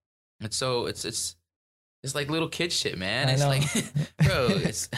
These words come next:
Speaker 1: literally, like, come on, grow up a little, man. It's not even about, it's not even about the country anymore. It's just all about himself.
Speaker 2: Mm-hmm.
Speaker 1: He's a businessman, right? So he, he's, that's what he wants. He wants the whole, I feel like it's the whole about the whole money and the,
Speaker 2: Yeah.
Speaker 1: the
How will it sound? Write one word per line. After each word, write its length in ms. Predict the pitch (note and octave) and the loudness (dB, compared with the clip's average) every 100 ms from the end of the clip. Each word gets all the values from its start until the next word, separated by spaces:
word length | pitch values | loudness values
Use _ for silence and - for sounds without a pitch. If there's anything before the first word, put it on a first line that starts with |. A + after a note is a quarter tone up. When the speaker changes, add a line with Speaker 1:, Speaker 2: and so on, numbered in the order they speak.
| - - A#2 | -8 -12 -4
Speaker 1:
literally, 420 | D#3+ E3 G2 G2 | -2 0 0 -2
like, 260 | G2 F#2+ - | -4 -6 -8
come 120 | B2+ | -6
on, 180 | C#3 G2+ | -4 -2
grow 160 | G#2+ | -2
up 180 | C3+ - | -4 -6
a 20 | |
little, 240 | F2 E2+ E2 | -6 -4 -6
man. 200 | F2 G2+ | -6 -6
It's 100 | G#2+ | -6
not 100 | B2 | -6
even 200 | B2 A#2+ | -6 -4
about, 240 | A#2 A2+ | -4 -4
it's 320 | - _ _ D#3+ | -6 _ _ -4
not 60 | F#3 | -2
even 80 | |
about 120 | D#3 D3+ | -2 -2
the 60 | |
country 340 | - C3+ C3 G2+ | -2 -2 -2 -2
anymore. 180 | F#2 | -2
It's 80 | F#2+ | -2
just 100 | C#3+ | -2
all 120 | C#3 | -2
about 120 | B2+ A#2 | -2 -2
himself. 380 | G#2 - F2+ - - | -4 -4 -6 -6 0
Speaker 2:
Mm-hmm. 280 | C#3+ C3+ | 4 4
Speaker 1:
He's 160 | C3+ B2+ | 2 -2
a 40 | |
businessman, 540 | C3 C#3 C3 A2 F#2+ F2 | 0 0 0 -2 -4 -4
right? 180 | F#2+ F#2+ | -6 -4
So 160 | G#2 | -2
he, 120 | G#2 G2+ | -2 -4
he's, 280 | G2+ F#2 - _ _ _ _ | -6 -8 -12 _ _ _ _
that's 200 | A#2 A#2 | -6 -2
what 80 | A#2 | -2
he 100 | G#2 | 0
wants. 300 | G#2+ G2+ F#2+ | 0 -2 -4
He 80 | G#2 | -4
wants 200 | G#2+ G#2+ | -4 -4
the 60 | |
whole, 280 | G#2 G#2+ G2+ | -4 -2 -2
I 20 | |
feel 180 | G2 A2 | -4 -2
like 200 | G2+ F2+ | -2 -2
it's 100 | - | -6
the 120 | - F#2+ | -6 -2
whole 160 | G2+ | -2
about 240 | F#2 F2 - | -2 -4 -4
the 60 | |
whole 120 | G#2 | -4
money 400 | G2 F#2+ G2 G2 | -2 -2 -2 -2
and 80 | F2 | -4
the, 80 | E2 | -2
Speaker 2:
Yeah. 160 | C3+ | 0
Speaker 1:
the 80 | G2 | -2